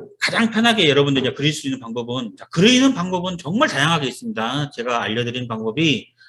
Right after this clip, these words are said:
정답이 아니고 꼭 이렇게 하라는 건 아니에요. 여러분들이 이제 수없이 연습을 해보다 보면 아니면 실무에 적용을 하다 보면 더 좋은 방법들이 나올 거예요. 얘를 선택을 해서 이렇게 끌기 합니다. 근데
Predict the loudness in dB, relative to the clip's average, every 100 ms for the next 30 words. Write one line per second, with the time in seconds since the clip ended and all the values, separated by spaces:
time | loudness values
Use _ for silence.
0 | -16 -8 0 0 0 -2 -4 -8 -8 -6
1 | -6 -6 -6 -4 -4 -2 -2 -2 -4 -6
2 | -4 -4 -6 _ _ -6 -6 -4 -4 -4
3 | -6 -8 -6 -4 -4 -4 -2 -2 -6 -12
4 | -14 -2 0 0 -4 -4 -4 -4 -6 -4
5 | -4 -4 -6 -6 -6 -2 -2 0 2 4
6 | 4 2 -2 -4 -2 -2 -6 -4 -2 0
7 | 0 0 0 -2 _ _ _ _ -8 0
8 | 2 2 2 0 -2 -2 -2 -2 -2 -6
9 | _ -8 -2 -2 0 -2 -2 -6 -10 -14
10 | _ 4 6 6 4 2 0 2 2 2
11 | 2 0 0 -4 -14 _ -10 -4 -2 -4
12 | -8 -6 -4 -6 -10 _ _ _ -10 -6
13 | -4 -4 -6 -14 -20 _ _ _ -4 0
14 | 2 0 -10